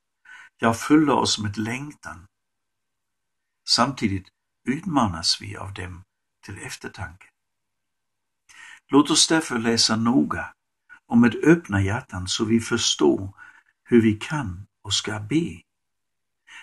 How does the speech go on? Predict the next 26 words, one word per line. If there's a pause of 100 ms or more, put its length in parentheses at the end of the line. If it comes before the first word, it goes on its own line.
Vilka
steg
vi
kan
och
bör
ta (480)
för
att
nå
ut
på
samma
sätt (540)
som
man
nådde
ut
då. (2250)
Men
också
vilka
steg
vi
bör
ta